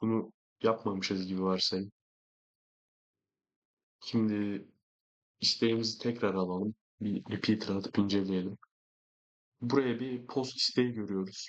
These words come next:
Böyle bir dizine. Ardından iki adet parametre gidiyor. I P parametresi ve submit parametresi. Şimdi bizim bunları otomatikleştirmemiz gerekiyor. Yani bu atılan isteği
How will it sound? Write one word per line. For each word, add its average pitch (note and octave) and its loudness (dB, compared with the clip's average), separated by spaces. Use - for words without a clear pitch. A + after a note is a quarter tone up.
Böyle G2+ 2
bir G2 -2
dizine. G2 -2
Ardından A#2 2
iki A#2 -4
adet A2+ -2
parametre A2 0
gidiyor. G2 -2
I F#2+ -4
P - -4
parametresi F#2 0
ve G#2+ 0
submit - 0
parametresi. F2 -2
Şimdi A#2 0
bizim C#3 2
bunları B2+ 2
otomatikleştirmemiz A#2 -2
gerekiyor. G2 -2
Yani F#2+ 0
bu C3 2
atılan G2+ 0
isteği A#2 -2